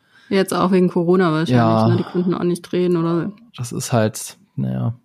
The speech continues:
Speaker 1: Ja. Ich glaube, wir rennen nächstes Jahr in ein, ein großes Loch rein.
Speaker 2: Mhm.
Speaker 1: Obwohl, dann kommen die ganzen Kinofilme vielleicht raus, die dieses <laughs> Jahr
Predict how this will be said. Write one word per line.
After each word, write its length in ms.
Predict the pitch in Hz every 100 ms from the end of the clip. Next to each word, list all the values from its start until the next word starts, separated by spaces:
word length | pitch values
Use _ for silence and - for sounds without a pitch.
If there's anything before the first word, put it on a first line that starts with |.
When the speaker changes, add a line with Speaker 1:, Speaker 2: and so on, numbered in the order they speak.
| _
Speaker 1:
Ja. 220 | 180 - _ _ _ - - - - -
Ich 80 | -
glaube, 360 | 196 185 190 165
wir 300 | 190 185 - 175
rennen 340 | 185 196 208 190
nächstes 480 | 196 220 202 202 190
Jahr 380 | 180 185 190
in 260 | - 180 170
ein, 680 | 170 175 175 175 175 175 -
ein 140 | 170
großes 840 | 170 185 202 - 185 185 - - _ _ -
Loch 460 | 175 170 - - - _
rein. 440 | - 160 156 143 127
Speaker 2:
Mhm. 100 | 113
Speaker 1:
Obwohl, 300 | 127 220 208
dann 140 | 185
kommen 180 | 185 196
die 80 | 185
ganzen 280 | 185 190 190
Kinofilme 500 | 208 202 202 180 175
vielleicht 380 | 160 160 - 160
raus, 180 | 170
die 140 | - 170
dieses 280 | 175 170 165
<laughs> 220 | -
Jahr 100 | -